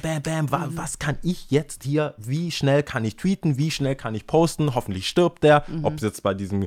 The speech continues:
Speaker 1: äh, dass Trump, ähm, covid, covid neunzehn positiv getestet
Speaker 2: Mhm.
Speaker 1: wurde, da dachte ich mir,
Speaker 2: Allegedly.
Speaker 1: jo, alleged, wurde,
Speaker 2: Ja.
Speaker 1: also es scheint,
Speaker 2: Schau mal, wie
Speaker 1: es
Speaker 2: man,
Speaker 1: scheint
Speaker 2: wie man jetzt schon
Speaker 1: geschrieben,
Speaker 2: hier anfängt,
Speaker 1: es
Speaker 2: über
Speaker 1: wurde gesagt
Speaker 2: Ja.
Speaker 1: und es wurde geschrieben und
Speaker 2: Ja.
Speaker 1: auch von den,
Speaker 2: Von den
Speaker 1: äh,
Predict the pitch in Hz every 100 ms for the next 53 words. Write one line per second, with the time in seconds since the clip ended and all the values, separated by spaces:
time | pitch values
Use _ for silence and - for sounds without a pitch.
0 | - _ _ - 98 95 90 95 - -
1 | 110 - - - 95 92 92 92 113 104
2 | 101 - - - 123 120 120 - _ _
3 | - 113 113 - 107 - 123 123 - 131
4 | 135 - 139 160 160 127 131 131 - -
5 | - - - 98 - 98 - 90 - _
6 | _ _ _ 147 156 143 - 107 113 _
7 | _ - 131 147 151 - - 113 170 180
8 | 170 143 156 123 123 - _ - 90 -
9 | - 143 175 277 285 285 262 262 247 151
10 | 160 175 226 269 269 247 - 180 202 196
11 | 208 220 262 240 214 - 117 120 131 175
12 | 175 175 117 110 110 101 151 170 - 202
13 | 185 - - 117 113 120 123 110 - 143
14 | 143 107 98 110 120 104 101 98 - 92
15 | 92 92